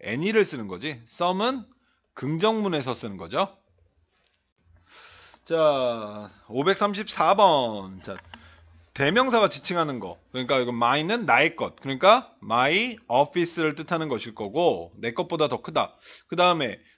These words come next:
내 오피스는 그녀의 것보단 더 좋은 경치를 가지고 있다. 그러니까 이거는 her office. 그 다음 C. 어, 우리의 근무 시간은 사십 시간이다. 그러나 그들의 것은,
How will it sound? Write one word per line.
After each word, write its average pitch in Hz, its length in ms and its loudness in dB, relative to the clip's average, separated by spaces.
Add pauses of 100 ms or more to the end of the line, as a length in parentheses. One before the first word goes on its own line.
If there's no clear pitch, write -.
내 143 240 6
오피스는 160 640 0
그녀의 170 320 -2
것보단 165 420 -2
더 151 160 0
좋은 160 300 -2
경치를 156 400 -4
가지고 113 280 0
있다. 95 220 -12
그러니까 117 240 -4
이거는 135 400 -2 (340)
her 214 300 6 (360)
office. 120 600 -6 (1160)
그 143 60 -8
다음 156 180 2
C. 147 500 -4 (420)
어, 147 760 2
우리의 208 540 2
근무 175 280 -4
시간은 156 420 -4
사십 135 320 -6
시간이다. 123 440 -8
그러나 147 320 -2
그들의 147 480 -2
것은, 226 420 -2